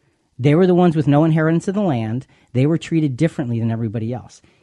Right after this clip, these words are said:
Here's what God says about the tribe of Levi in verse sixteen. He says, "For they are wholly given to me from among the sons of Israel. I have taken them for myself instead of every first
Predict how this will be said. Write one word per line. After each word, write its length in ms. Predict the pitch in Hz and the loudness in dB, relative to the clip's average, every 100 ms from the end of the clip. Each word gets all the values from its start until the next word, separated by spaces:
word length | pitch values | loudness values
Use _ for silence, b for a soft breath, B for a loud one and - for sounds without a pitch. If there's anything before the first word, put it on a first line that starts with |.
| _ | _
Here's 260 | 330 381 | -2 0
what 180 | 381 262 | 0 -2
God 300 | 214 202 175 | 0 0 -2
says 380 | - 190 143 110 | -2 -2 -2 -4
about 260 | 123 131 | -6 -6
the 60 | - | -8
tribe 280 | - 123 117 | -8 -6 -6
of 140 | 117 | -6
Levi 320 | 208 214 107 | -6 -6 -8
in 140 | 113 107 | -12 -10
verse 240 | 151 156 | -10 -10
sixteen. 600 | 170 147 - 277 220 104 _ _ _ _ | -12 -14 -12 -8 -8 -10 _ _ _ _
He 80 | 180 | -12
says, 420 | - 190 185 180 b b | -6 -6 -6 -10 b b
"For 140 | 185 | -6
they 220 | 165 233 | -2 -2
are 160 | 330 233 | -2 -4
wholly 760 | 175 - 247 285 339 311 285 | -6 -6 -4 -2 -2 -2 -2
given 400 | 190 180 294 302 247 | -2 -2 -2 -2 -2
to 140 | 233 | -6
me 300 | 202 277 190 | -4 -4 -4
from 220 | 175 190 | -4 -4
among 260 | 170 170 190 | -2 -2 -4
the 60 | |
sons 280 | 175 185 160 | -6 -4 -4
of 120 | 147 | -4
Israel. 480 | 262 330 170 110 120 b b | -6 -6 -8 -8 -10 b b
I 100 | 165 | -6
have 140 | 180 | -4
taken 380 | - 277 311 277 | -4 -4 -2 0
them 160 | 175 170 | 0 -2
for 160 | - | -2
myself 800 | 165 165 156 - 302 277 165 196 _ b b _ - | -2 -2 -4 -6 -8 -6 -8 -10 _ b b _ -4
instead 1080 | 208 196 185 - - 233 302 277 185 190 196 b _ | 0 0 -2 -4 -6 -4 -4 -4 -4 -6 -8 b _
of 200 | 175 156 - | -6 -4 -4
every 440 | 240 269 269 277 | -2 -2 -4 -4
first 440 | - 247 247 - | -4 -6 -6 -8